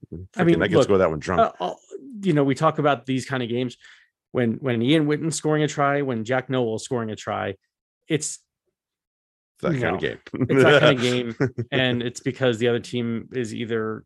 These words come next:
Speaker 1: you know, um, not any kind of quality, or they're kinda, uh, also, you know, don't really care about the outcome of this match,
Speaker 2: Mm-hmm.
Speaker 1: <laughs> which w-, really was where Harlequins were.
Speaker 2: Yeah, th-, I mean, they,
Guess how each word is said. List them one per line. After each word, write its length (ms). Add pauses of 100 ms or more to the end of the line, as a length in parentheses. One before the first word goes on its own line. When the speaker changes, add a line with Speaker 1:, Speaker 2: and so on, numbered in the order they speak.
Speaker 1:
you 100
know, 280 (260)
um, 460 (120)
not 720
any 220
kind 160
of 80
quality, 420
or 460 (480)
they're 160
kinda, 400 (360)
uh, 60 (240)
also, 400
you 140
know, 180 (320)
don't 180
really 200
care 240
about 180
the 140
outcome 240
of 80
this 120
match, 300 (140)
Speaker 2:
Mm-hmm. 340 (480)
Speaker 1:
<laughs> 140
which 240
w-, 180
really 220
was 240
where 260
Harlequins 480
were. 160 (520)
Speaker 2:
Yeah, 220
th-, 140
I 60
mean, 200
they, 200